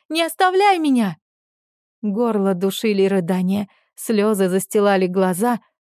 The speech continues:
воздух с трудом проходил в лёгкие.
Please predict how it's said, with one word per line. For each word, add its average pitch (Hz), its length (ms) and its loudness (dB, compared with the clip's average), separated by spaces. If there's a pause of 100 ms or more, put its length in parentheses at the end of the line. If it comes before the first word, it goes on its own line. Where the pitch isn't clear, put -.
(140)
воздух 220 680 -2
с - 120 -20
трудом 220 460 0
проходил 196 520 -2
в 185 80 -2
лёгкие. 190 580 -2